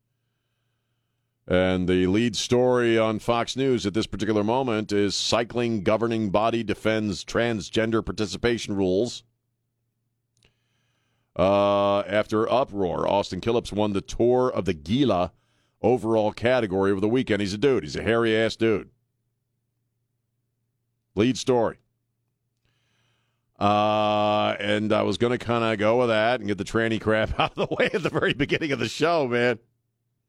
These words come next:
Uh, but then James told me about this U T thing, and I'm just seeing this. I didn't know,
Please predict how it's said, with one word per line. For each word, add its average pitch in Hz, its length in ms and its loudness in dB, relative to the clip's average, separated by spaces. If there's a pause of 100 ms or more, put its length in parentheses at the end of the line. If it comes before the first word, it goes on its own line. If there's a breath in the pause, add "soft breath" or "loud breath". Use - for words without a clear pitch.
(1400)
Uh, 127 480 2
but 131 180 0
then 170 200 0
James 175 380 0
told 151 280 2
me 147 60 0
about 135 200 2
this - 400 -4
U 131 280 2
T 180 340 -2
thing, 95 560 0
and 113 260 0
I'm 113 180 -2
just 147 300 0
seeing 117 460 -2
this. 123 640 -2 (1500)
I 131 220 2
didn't 160 240 0
know, 160 240 2